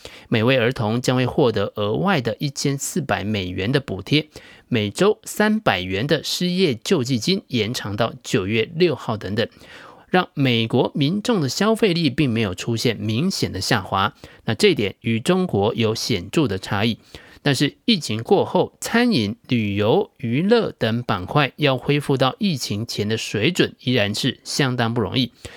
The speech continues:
从中国现在的货币政策来看，联准会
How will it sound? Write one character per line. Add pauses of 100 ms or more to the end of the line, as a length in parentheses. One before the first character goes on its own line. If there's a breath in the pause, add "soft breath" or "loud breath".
(260 loud breath)
从
中
国
现
在
的
货
币
政
策
来
看， (360 loud breath)
联
准
会